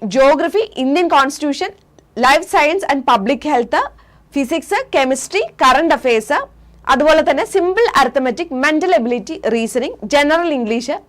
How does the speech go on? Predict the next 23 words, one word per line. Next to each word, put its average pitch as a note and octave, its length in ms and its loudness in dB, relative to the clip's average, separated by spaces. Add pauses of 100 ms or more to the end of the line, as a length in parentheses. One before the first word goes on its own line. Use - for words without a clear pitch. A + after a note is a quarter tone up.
(140)
റീജിയണൽ B3+ 300 0
മലയാളം. F#3 500 -4 (460)
നിങ്ങൾ A4 200 0 (140)
ബോർഡറിലായിട്ട് D4 920 4
ഇരിക്കുന്ന C4 360 -2
ആൾക്കാരാണെങ്കിലും A3 680 -2 (260)
ഇത് F#4 160 -2
പഠിക്കാലോ. C4+ 480 -2 (460)
എല്ലാ G4+ 520 2
exam-ിനും F4 500 -2
ഇതില്ലാണ്ട് D#4+ 500 0
നിങ്ങൾക്ക് C#4+ 160 -4
ഒരു C#4 180 0
exam-ിനും A#3+ 500 -4
പോകാൻ G3+ 200 -2
പറ്റില്ല. F3+ 380 -6 (240)
മാർക്കിന്റെ D#4+ 440 2
വെയിറ്റേജ് D4+ 500 2
മാത്രം D#4 400 0
മാർക്കിന്റെ A#3 580 2
ഇരിക്കും. G3 280 -2
ഇന്ത്യൻ C4 280 -2
കോൺസ്റ്റിറ്റ്യൂഷനിൽ C#4+ 680 -2